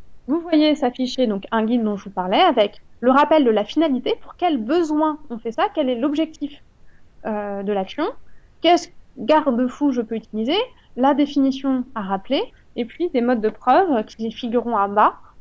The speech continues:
par phase de votre opération, programme, conception, réalisation, exploitation.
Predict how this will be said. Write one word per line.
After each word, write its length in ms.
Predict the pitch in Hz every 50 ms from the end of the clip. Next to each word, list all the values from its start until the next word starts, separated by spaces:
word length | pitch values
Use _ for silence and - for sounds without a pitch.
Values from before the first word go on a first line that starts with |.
| - -
par 240 | - - - - -
phase 240 | - 330 349 359 285
de 80 | 269
votre 220 | 240 247 254 - 277
opération, 520 | 269 285 277 269 269 262 - - 185 185 - -
programme, 360 | - 214 202 202 214 254 330 370 330 -
conception, 540 | - 240 - - 214 - - - 247 311 330 -
réalisation, 600 | - 240 226 220 196 196 190 190 - - 247 302 - - - -
exploitation. 600 | 285 - - - 330 320 311 269 - - -